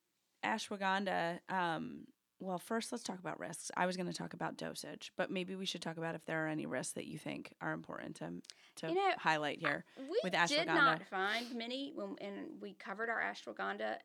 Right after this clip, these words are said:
Speaker 2: episode. I think with anything, any supplement you take, some people's bodies cannot react well to it. I did see, you know, avoid during pregnancy and breastfeeding, and then I saw something about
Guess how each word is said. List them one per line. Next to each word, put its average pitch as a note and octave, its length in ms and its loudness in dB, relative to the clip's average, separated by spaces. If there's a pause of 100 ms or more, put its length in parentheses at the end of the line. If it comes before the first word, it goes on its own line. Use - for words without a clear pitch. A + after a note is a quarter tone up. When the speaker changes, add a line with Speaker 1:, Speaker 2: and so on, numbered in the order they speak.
Speaker 2:
episode. G#3+ 800 -2 (140)
I F#3 60 -4
think F#3 360 -2
with E3 240 -8
anything, F#3 920 -4 (680)
any F#3+ 260 -6
supplement F3+ 540 -10
you F3 100 -10
take, - 400 -12
some D3 280 -12
people's D3 320 -18
bodies C#3+ 540 -14
cannot C#3+ 460 -14
react C#3+ 580 -12 (600)
well D#3 320 0 (180)
to D3+ 140 -4
it. - 280 -4 (500)
I E3+ 80 2
did E3+ 320 -4
see, D#3+ 460 -2
you E3+ 100 -4
know, C#3 260 -4
avoid D#3+ 380 -4
during D#3 180 -4
pregnancy D3 880 -12
and C#3+ 140 -10
breastfeeding, D3 800 -8 (120)
and D3 180 -6
then D3+ 120 -6
I C#3 80 -6
saw D#3+ 260 -4
something D3+ 440 -10
about C3 540 -12